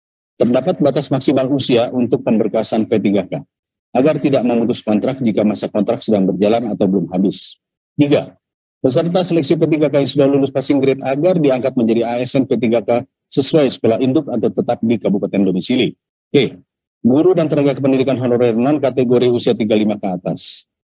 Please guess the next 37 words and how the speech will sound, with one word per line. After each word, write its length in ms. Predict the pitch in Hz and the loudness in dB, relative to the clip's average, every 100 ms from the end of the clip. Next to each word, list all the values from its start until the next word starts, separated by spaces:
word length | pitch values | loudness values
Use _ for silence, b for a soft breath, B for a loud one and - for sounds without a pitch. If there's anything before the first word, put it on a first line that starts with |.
| - | -2
menyampaikan 560 | 117 139 135 143 147 170 | 2 2 2 0 2 2
antara 320 | 147 135 120 | 0 0 0
lain 240 | 98 92 | 0 0
terkait, 400 | 101 - 107 135 | -2 0 0 0
satu, 480 | 139 107 - - - _ _ _ | 0 -4 0 0 -2 _ _ _
guru 320 | - 311 190 392 | 2 4 4 4
yang 160 | 170 | 4
lulus 320 | 165 165 170 | 2 2 2
P 80 | 170 | 0
tiga 320 | 147 135 135 | 0 2 0
K 80 | 147 | 0
karena 400 | 139 131 131 123 | 0 0 2 0
linearitas 720 | 123 135 135 120 120 135 135 | 0 0 2 0 0 -2 -2
adalah 320 | 123 113 123 120 | 0 2 2 -2
yang 240 | 101 127 120 107 | -2 0 0 0
terbantu 400 | 113 110 107 120 | 2 2 2 2
dengan 240 | 110 110 | 2 0
afirmasi 480 | 107 98 104 101 107 | -2 -2 -2 -2 -2
seratus 320 | 101 95 98 | -2 -2 -4
persen. 320 | 104 135 92 - _ _ _ _ - | -2 0 -2 -6 _ _ _ _ 0
Meskipun 480 | 139 - 160 165 151 | 0 0 0 0 0
formasi 560 | 135 123 123 - 160 | 0 0 0 0 0
tidak 240 | 147 110 104 | 0 0 0
sesuai 240 | - 131 113 | 0 2 2
dengan 160 | 110 | 2
ijazah, 480 | 113 107 113 - 82 - _ _ _ | 2 0 0 -2 -6 -8 _ _ _
hal 100 | 120 | 0
ini 160 | 147 175 | 2 2
mengakibatkan 680 | 170 151 139 139 135 139 131 | 2 2 0 0 0 0 2
guru 240 | 123 131 | 2 2
non-P 260 | 123 120 156 175 | 2 0 0 0
G 20 | 165 147 - _ _ | 0 -2 -10 _ _
tergeser 460 | 160 160 165 156 180 | 0 2 2 2 2
dari 140 | 147 | 2
sekolah 320 | 143 - 131 131 | 0 0 0 2
induk 320 | 156 151 139 | 2 2 0
mengajar 480 | 127 117 110 101 | 0 0 0 0